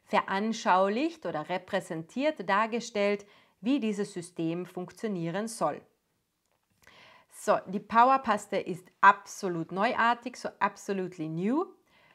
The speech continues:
Hauptbestandteil, der Bestandteil, wo haben wir ihn,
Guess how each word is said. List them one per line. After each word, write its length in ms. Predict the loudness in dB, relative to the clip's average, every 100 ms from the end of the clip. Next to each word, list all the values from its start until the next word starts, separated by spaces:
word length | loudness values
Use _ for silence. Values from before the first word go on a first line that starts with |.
| _ 0
Hauptbestandteil, 1800 | 4 4 2 -16 _ -2 -2 -8 0 2 2 -2 -12 -4 0 2 0 0
der 420 | -4 -2 0 0 0
Bestandteil, 1200 | -4 -4 -8 -4 -2 -2 -8 -16 -6 -4 -2 -4 -4
wo 220 | -8 -6
haben 380 | -6 -6 -8 -8
wir 180 | -10
ihn, 380 | -8 -8 -6 -6